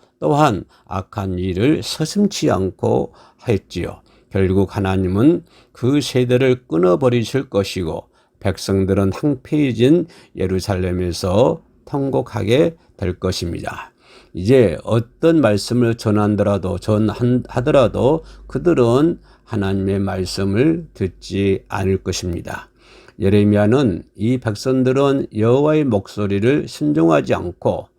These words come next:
어떤 교훈을 받아들이지 않는 민족이라고, 어, 규정을 하였습니다.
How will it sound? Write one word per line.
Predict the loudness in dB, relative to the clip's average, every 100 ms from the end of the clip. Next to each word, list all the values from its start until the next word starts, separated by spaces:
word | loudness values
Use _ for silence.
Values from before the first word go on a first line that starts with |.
| _ _ -16
어떤 | -4 0 0 0 4 4 6 2 -2 -8
교훈을 | -2 0 0 0 0 -2
받아들이지 | -6 -6 -4 -2 0 0
않는 | 0 2 4 4 2 0 -8 _
민족이라고, | -4 0 2 2 2 2 2 4 4 2 -4 -20 -20 -20
어, | -10 -6 -4
규정을 | -6 -6 0 2 2 0
하였습니다. | -2 0 0 0 -6 -6 -10